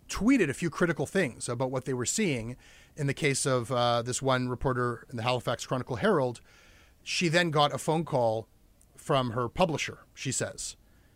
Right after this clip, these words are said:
about the matter. And we actually obtained internal documents from We where they're, uh, talking about, "We've seen these critical tweets from this reporter. What do we do? Perhaps somebody should call her editor." And that was sent to Mark Kielburger. And that's consistent with what we heard elsewhere. In the case of a teacher who was critical,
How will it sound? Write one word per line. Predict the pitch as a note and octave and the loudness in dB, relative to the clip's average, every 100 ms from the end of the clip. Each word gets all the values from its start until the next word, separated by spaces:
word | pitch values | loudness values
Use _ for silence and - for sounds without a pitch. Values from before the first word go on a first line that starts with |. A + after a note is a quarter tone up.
| _ _ - | _ _ -6
about | C3+ C#3 B2 | 2 2 2
the | A#2+ | 0
matter. | A#2 G#2+ A2 - _ _ _ _ _ - | 2 0 -4 -20 _ _ _ _ _ -2
And | D3 C3+ | 2 2
we | C#3 D#3 | 4 4
actually | D#3 D#3 C#3 | 4 2 -2
obtained | B2 D3+ C#3 | 0 0 0
internal | C3 A#2 C#3 | 0 -2 0
documents | B2+ C3+ - A#2+ A2 | 2 2 2 -4 -4
from | A#2+ | -4
We | A2+ | -2
where | A2+ A#2 | -2 0
they're, | A#2 A2+ A2 | 0 -2 -2
uh, | A#2+ | -2
talking | A2+ D#3+ D#3+ C#3+ | 0 0 0 0
about, | A#2+ A2+ - _ _ C3 | 0 0 -2 _ _ -6
"We've | B2+ B2 | -4 -2
seen | D3+ C3 | 0 0
these | A#2+ | -2
critical | - B2 B2+ | -2 -2 -4
tweets | - D3 B2 - | -2 -2 -2 -4
from | A#2 | -4
this | A2+ - | -4 -4
reporter. | - C3+ A2 | 0 0 0
What | A2+ | -2
do | A#2+ | 0
we | A#2 | -2
do? | A#2+ C3+ A2+ A2 - - - | 2 2 2 -4 -12 -20 -6
Perhaps | D3+ B2 C#3 | 0 0 0
somebody | - B2 B2 | -2 -2 -2
should | B2 | -4
call | B2+ A#2 | -2 -2
her | A#2 | 0
editor." | A#2+ C#3 A#2 F#2+ - - | 2 2 2 -4 -12 -6
And | C3+ | 2
that | D3 | 2
was | C#3+ | 2
sent | - C3 | 0 -2
to | C3 | 0
Mark | B2 - | -2 0
Kielburger. | D#3 C3+ A2 G2 - - - - - - - _ - | 2 2 -2 -8 -18 -20 -20 -20 -20 -20 -20 _ -4
And | E3+ | 4
that's | A#3+ - | 4 4
consistent | G#3 G3+ F#3 E3 | 0 0 0 -2
with | C#3+ | -2
what | C#3+ | 0
we | C#3+ | 2
heard | C#3 | 2
elsewhere. | C3 B2+ - G#2+ F#2 B2 | 2 0 -2 -6 -8 -6
In | C#3 | -4
the | |
case | C#3 D3+ | 0 0
of | C#3+ | -2
a | |
teacher | C3+ F#3+ F3 | 0 0 0
who | C3+ | 0
was | B2+ - | -2 -2
critical, | C#3+ A#2+ B2+ A2+ | -4 -2 -2 -4